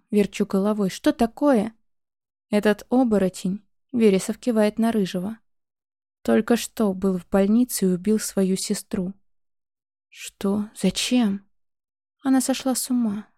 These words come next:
сдавленно шепчет волк. «Это все был план Верховного. Гела должна была проникнуть в психушку и убить особого пациента». «Что за пациент?»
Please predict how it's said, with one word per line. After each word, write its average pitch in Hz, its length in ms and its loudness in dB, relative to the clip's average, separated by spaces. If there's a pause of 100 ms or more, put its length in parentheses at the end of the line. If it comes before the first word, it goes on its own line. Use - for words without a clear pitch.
(140)
сдавленно 190 560 0
шепчет - 480 -8
волк. 185 440 -8 (540)
«Это 214 240 0
все 240 300 0
был 196 180 0
план 208 380 0
Верховного. 190 800 -6 (440)
Гела 220 380 2
должна 202 400 2
была 196 220 0
проникнуть 214 600 0
в - 80 -18
психушку - 640 -4
и - 20 2
убить 185 300 -4
особого 202 420 -4
пациента». 214 800 -4 (920)
«Что - 320 -2
за 208 100 2
пациент?» 190 800 -2